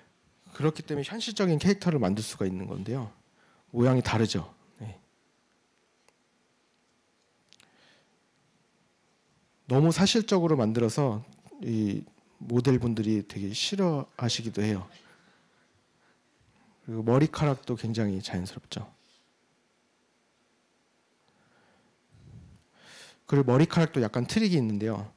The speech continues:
생머리는 렌더링이 굉장히 어렵습니다.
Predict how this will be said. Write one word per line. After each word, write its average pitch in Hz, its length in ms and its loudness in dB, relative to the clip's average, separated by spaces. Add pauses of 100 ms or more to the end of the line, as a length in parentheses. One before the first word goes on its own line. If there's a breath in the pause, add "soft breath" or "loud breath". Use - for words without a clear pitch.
(300 soft breath)
생머리는 180 1000 6 (180)
렌더링이 123 540 4
굉장히 120 320 2
어렵습니다. 92 640 0